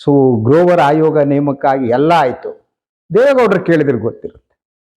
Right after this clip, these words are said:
ದೇವೇಗೌಡರು ಒಂದು ರೀತಿ ಪ್ರೀತಿ ಮತ್ತು ದ್ವೇಷದ ರಾಜಕಾರಣವನ್ನ ಇಟ್ಟುಕೊಂಡಿದ್ರು ದೇವರಾಜ ಅರಸು ಜೊತೆ. ನಾನು ಅಲ್ಲಿಂದ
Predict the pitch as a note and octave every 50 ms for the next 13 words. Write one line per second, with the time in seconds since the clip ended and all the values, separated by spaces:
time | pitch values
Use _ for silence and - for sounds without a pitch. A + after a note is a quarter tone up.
0 | _ _ - A2+ G#2+ C#3 D#3 E3+ F#3+ F#3 F3 F#3 F3+ F3+ A3 G#3+ C3+ G#2 - -
1 | - - _ _ _ _ _ _ - B2 C#3+ E3 F3 F3+ F3+ E3+ F3+ F3 F3 F3
2 | E3+ D3 - - F#3+ G#3 G#3 G#3 - A3 G3+ F3+ F#3 F3 F3+ F#3 D3 A#2 A2+ C3+
3 | E3 F#3 F3+ - F#3+ E3 D#3+ C3+ C3+ D#3 D#3+ D3+ C#3 - - C3+ B2+ B2 A#2+ G#2+
4 | A#2 C#3+ F#3 G3 A2+ F#2 - _ _ _ _ _ - D3+ C#3+ - - - - C#3+
5 | B2+ A#2+ A#2+ A#2 A2+ B2+ B2+ C3+ - - _ _ _ _ _ _ _ _ - -
6 | A#2 B2 B2 A#2+ A#2 G#2 G2+ G2+ G2 - - - - F2 E2 - - - - -
7 | - _ _ _ _ _ _ _ _ _ _ _ _ _ - D#4 E4 E4 E4 D#4
8 | D#4 D#4+ D#4 D#4